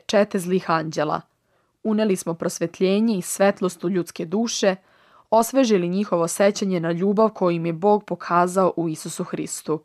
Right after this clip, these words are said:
Njihove oči usmerili smo prema Hristovom krstu.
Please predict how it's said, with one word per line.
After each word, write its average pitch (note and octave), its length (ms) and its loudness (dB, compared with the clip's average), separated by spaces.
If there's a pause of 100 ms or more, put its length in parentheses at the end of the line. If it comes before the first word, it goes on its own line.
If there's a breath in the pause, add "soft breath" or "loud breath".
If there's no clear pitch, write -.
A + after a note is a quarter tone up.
(760 soft breath)
Njihove A3 420 4
oči A3+ 380 4
usmerili G#3+ 500 0
smo F3+ 180 -2
prema F#3 240 -2
Hristovom G3 520 -2
krstu. - 500 -4